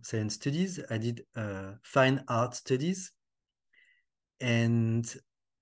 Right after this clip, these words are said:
one thing that the professors were adamant to <laughs> was, okay, if you are using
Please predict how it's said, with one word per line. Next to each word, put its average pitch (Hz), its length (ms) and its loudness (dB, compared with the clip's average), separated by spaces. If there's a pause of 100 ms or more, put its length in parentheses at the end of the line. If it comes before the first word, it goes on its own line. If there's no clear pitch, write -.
(360)
one 131 380 0
thing 160 480 0
that 117 200 2
the 113 220 -2
professors 123 720 0
were 104 560 -2
adamant 123 520 4
to 160 280 0
<laughs> - 220 -4
was, 120 400 2 (760)
okay, 123 340 4
if 147 300 2
you 143 140 6
are 131 320 4
using 127 840 0